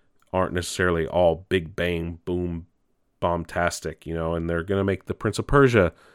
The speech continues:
again. So maybe that's what they mean and not all just Fortnite clones, 'cause that would fucking suck. But that's what Ubisoft has announced as the future of their company. And final bit of, like, real gaming news,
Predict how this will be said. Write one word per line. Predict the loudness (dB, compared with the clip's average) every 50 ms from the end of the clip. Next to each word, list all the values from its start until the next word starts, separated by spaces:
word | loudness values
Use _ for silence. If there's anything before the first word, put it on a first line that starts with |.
| _ _ _ -12
again. | -10 -4 -4 -4 -4 -4 -6 -12 -14
So | -8 -2 0 2 2 0 -2 -8 _ _ _ _
maybe | -2 0 2 4 6
that's | 6 6 6 4
what | 0 0
they | 2 2
mean | 2 4 4 4 4 4
and | 2 2 2
not | 2 2 4 6
all | 6 8 8 6 6
just | 2 -2 -4 -6 -10
Fortnite | -6 2 4 4 4 4 4 0 0 0
clones, | 0 0 0 0 -2 -6 -10 -12 -12
'cause | -10 -10 -8 -4
that | -4 -4 -2 -2
would | -6 -8
fucking | -8 -10 -10 -10 -8 -10 -10
suck. | -10 -10 -10 -12 -12 -16 _ _ _ _ _ _ _ _ _ _ _ _ _ _ _ _ _ _
But | -10 -4 -2 -2 -2 -4 -2
that's | 2 4 4 4 4 4
what | 2 2 2 2 4
Ubisoft | 4 4 6 4 2 2 4 4 4 4 4
has | 0 -2 0
announced | 2 2 2 2 2 0 -4 -4 -4
as | -4 -4 -2 -4
the | -6 -8
future | -6 -4 -4 -4 -4 -2 -2 0 0 0 0 -2 -6 -14 _ _ _ _ _ _ _ _ _ _ _ _ _
of | -2 -2 0
their | 0 0 0 -2
company. | -2 -2 -4 -4 -4 -6 -8 -8 -8 -10 -12 _ _ _ _ _
And | 8 10 10 12 10 10 8 6 2
final | -4 -10 -14 -14 -14 -12 -12 0 6 10 10 12 12 12 10 10 10 8
bit | 8 6 6 6 8 8
of, | 8 8 8 6 2 -4 -14 -18 -20 _ _ 2
like, | 6 6 6 6 4
real | 0 2 4 6 8 10 10 10 10
gaming | 8 6 6 6 8 6 6 4 4 4 4
news, | 4 4 4 2 2 0 -2 -6 -8